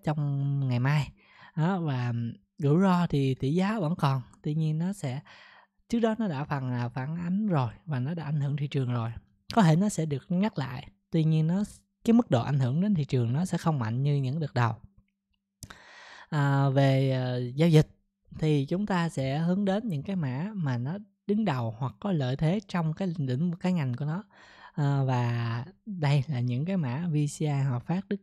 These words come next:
Giang, H-, H B V S, E D C là những mã mình có thể mua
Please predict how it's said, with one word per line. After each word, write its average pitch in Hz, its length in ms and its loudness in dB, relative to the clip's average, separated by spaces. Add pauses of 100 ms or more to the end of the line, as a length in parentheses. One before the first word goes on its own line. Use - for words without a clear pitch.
Giang, 151 300 2
H-, 180 280 -2
H 208 60 0 (160)
B 151 40 0
V 147 140 2 (180)
S, - 160 -16 (120)
E 160 140 0
D 147 220 4
C - 0 - (640)
là 143 280 4
những 127 220 0
mã 139 220 -2
mình 143 280 4
có 185 160 -4
thể 147 300 -4 (840)
mua 175 300 12